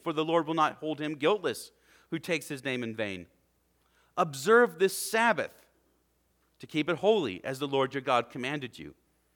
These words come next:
Honor your father and your mother, as the Lord your God commanded you. You shall not murder, and you shall not commit adultery,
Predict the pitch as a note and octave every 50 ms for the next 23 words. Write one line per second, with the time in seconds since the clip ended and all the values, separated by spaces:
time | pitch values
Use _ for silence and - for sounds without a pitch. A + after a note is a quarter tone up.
0 | _ _ _ _ _ _ - C#3 C#3+ C#3+ D3 D3 D3 C#3+ - - _ - C#3+ D3
1 | C#3 - D#3 C#3+ D3 D3+ D3 D#3+ D#3+ D#3+ - - _ _ _ D3+ D#3 E3 D3+ F3
2 | E3+ E3+ E3+ G3 B3 G#3+ F3+ - - - _ - C3+ B2+ A#2 C3+ C3+ C3+ B2+ A#2+
3 | G#2+ G#2+ A2+ C3 A2+ - B2+ A#2 A2 - - - A#2 A2+ A2 A2 G2+ G2+ F#2 G2
4 | F#2 E2 D2+ _ _ _ _ _ _ _ _ _ _ _ _ _ _ _ - D3+
5 | - - G#3+ F#3+ G3+ G3+ G3 G3 D#3 F#3 F3+ F3+ G3 G#3 F#3+ E3 A2+ - - -
6 | _ _ _ _ _ _ _ _ _ _ _ - D3 D#3 D#3 D3 - - F3+ E3+
7 | G3 F#3 F3+ F3 - F3+ E3+ E3+ E3+ D3+ D#3+ D#3 F3 F3+ F3 - - G#2+ E2+ D#2+